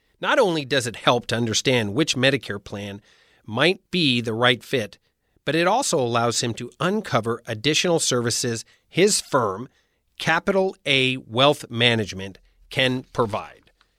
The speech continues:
Joe also thinks education is key to helping clients when making smart Medicare choices. He frequently holds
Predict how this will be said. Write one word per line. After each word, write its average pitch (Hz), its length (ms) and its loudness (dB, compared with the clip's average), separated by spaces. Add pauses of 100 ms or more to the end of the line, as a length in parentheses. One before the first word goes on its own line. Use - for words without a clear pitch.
(260)
Joe 202 180 0
also 208 320 0
thinks 143 340 -2
education 151 640 0
is 113 160 0
key 226 260 0
to 131 100 2
helping 120 360 0
clients 110 480 -4
when 113 160 -2
making 113 320 0
smart 139 480 0
Medicare 117 540 -2
choices. - 640 -10 (720)
He 156 140 -2
frequently 190 600 0
holds 123 360 0